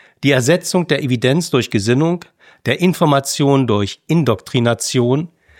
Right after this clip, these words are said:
die Verhinderung von Wertschöpfung und die Vernichtung von Wohlstand. Wenn das Dasein nicht mehr die Wahrnehmung der Elite bestimmt, bestimmt die Elite die Wahrnehmung des Daseins. Wer gar nichts kann,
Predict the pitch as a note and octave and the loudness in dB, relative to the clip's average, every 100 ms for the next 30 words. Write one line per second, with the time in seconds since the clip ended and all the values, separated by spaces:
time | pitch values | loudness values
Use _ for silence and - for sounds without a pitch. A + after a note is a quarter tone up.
0 | - - C3+ - D3+ G3 G3+ F3+ F3 - | -20 -8 -4 0 2 2 2 2 0 0
1 | B2+ B2 D#3+ - - E3+ - F3+ E3+ - | 0 2 0 -2 -8 -8 -6 -4 -4 -6
2 | _ - F3 G3+ G3+ _ _ - C#3+ C#3 | _ -2 0 0 -4 _ _ -8 -2 0
3 | B2+ B2+ - C3 B2 C#3 A#2+ G#2+ G2+ - | 0 0 0 0 0 0 0 0 0 -4
4 | - F2+ G#2+ - _ _ _ _ _ _ | -6 -6 -10 -20 _ _ _ _ _ _
5 | _ _ _ - E3+ G3 F3+ - D3 F3+ | _ _ _ -2 0 2 0 0 0 2
6 | C#3+ A2 A2 D#3 D#3+ - _ C#3+ D3+ D3 | 2 2 2 0 -4 -14 _ -2 0 0
7 | C3+ B2 G#2+ C3 E3 D#3+ D3+ C#3 - B2+ | -2 0 0 2 2 2 2 0 -2 -4
8 | B2 E3+ G#3 A2+ G2+ - B2 A#2+ D#3 - | -2 -2 -2 -2 -4 -2 0 0 -2 -8
9 | _ _ _ _ _ _ G#3+ - F3 F3 | _ _ _ _ _ _ -4 0 0 0
10 | C#3 B2 A#2+ C3 D3 D#3 D#3 - - E3+ | 0 0 0 0 2 2 0 -10 -4 0
11 | A#2 G#2+ G#2+ A#2 C3 - D#3 - A2 G2+ | 2 2 0 -2 -2 -4 -6 0 0 0
12 | G2+ G2+ A#2 - - _ _ _ - - | -2 -8 -10 -14 -20 _ _ _ -18 -4
13 | C3 A#2+ D#3+ G#3 F3+ - - C#3+ C3 D#3 | -2 0 2 2 -2 -6 -6 -2 -2 -4